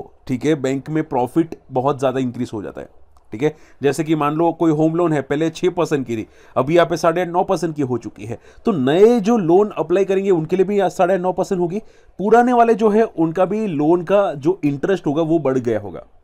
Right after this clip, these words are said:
ठीक है। इसकी वजह से इनका प्रॉफिट बढ़ता हुआ दिखाई देगा, समझ रहे हो। तो ये जो रेट हाइक्स हुए हैं इसकी वजह से बैंकिंग स्टॉक्स ऊपर जा रहे हैं। तो आप ये समझो कि ये जो अभी यहाँ पे इन्फ्लेशन कम है, यानी कि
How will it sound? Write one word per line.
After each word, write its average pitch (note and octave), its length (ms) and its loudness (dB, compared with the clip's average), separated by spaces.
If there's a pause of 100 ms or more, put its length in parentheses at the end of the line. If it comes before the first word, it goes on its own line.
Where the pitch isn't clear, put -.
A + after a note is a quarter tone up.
(220)
ठीक A#2+ 120 -6
है। D#3+ 120 -2 (280)
इसकी D3+ 260 -2
वजह E3 200 2
से E3 120 -4
इनका D3+ 160 -2
प्रॉफिट D3+ 360 -2
बढ़ता D3 240 -2
हुआ D#3 180 2
दिखाई D3 260 -2
देगा, B2+ 240 -2 (720)
समझ F3 260 2
रहे G#3+ 80 6
हो। - 360 -4
तो G3+ 60 -2
ये F3 180 0
जो A3+ 180 4
रेट C#3+ 340 2
हाइक्स A#3 240 -2
हुए G3+ 160 2
हैं G3+ 140 2 (260)
इसकी D3 220 -4
वजह F3+ 180 0
से G#3+ 160 0
बैंकिंग A2+ 460 -8
स्टॉक्स - 300 -10
ऊपर F#2 240 -10
जा G2 100 -10
रहे G2+ 80 -8
हैं। - 260 -20
तो F3+ 40 2
आप F#3 140 2
ये F#3+ 220 -2
समझो D3+ 480 0
कि G3 120 -6
ये F3 260 -2
जो G#3+ 140 4
अभी G#3+ 160 2
यहाँ G3 140 0
पे G#3 120 -2 (120)
इन्फ्लेशन F3 640 -4
कम E3 260 -4
है, A#2+ 120 -2 (400)
यानी B2 400 -2
कि C#3 220 -6